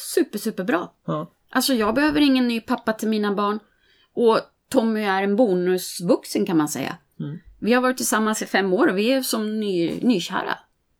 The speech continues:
Speaker 2: Härligt.
Speaker 1: Och funkar jättebra för oss. Mm.
Speaker 2: Men vad, vilken, eh, positiv avslutning.
Speaker 1: Ja.
Speaker 2: Vi tackar dig, Eva-Lena, för att du var med och spred din, eh, klokhet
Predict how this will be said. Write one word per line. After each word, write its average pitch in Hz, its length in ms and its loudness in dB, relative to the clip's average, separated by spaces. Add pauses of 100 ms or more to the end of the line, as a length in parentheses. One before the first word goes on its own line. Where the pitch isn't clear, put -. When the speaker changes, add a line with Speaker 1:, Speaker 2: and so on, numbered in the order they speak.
(120)
Speaker 2:
Härligt. 214 400 0
Speaker 1:
Och - 260 -20
funkar 262 220 -2
jättebra 202 320 -4
för 202 120 -6
oss. - 200 -6 (760)
Mm. 233 200 4 (480)
Speaker 2:
Men 185 260 2
vad, 170 120 6 (160)
vilken, 160 440 0
eh, 151 100 0
positiv 139 640 -2
avslutning. 135 680 -2 (340)
Speaker 1:
Ja. - 300 2 (600)
Speaker 2:
Vi 127 280 2
tackar 131 480 2
dig, 170 300 2 (320)
Eva-Lena, 151 380 0
för - 120 -8
att 139 120 -8
du 147 80 -6
var 135 460 2
med 131 340 2
och - 280 -6
spred 131 500 0
din, 120 360 -4
eh, 113 400 -6 (460)
klokhet - 1000 -4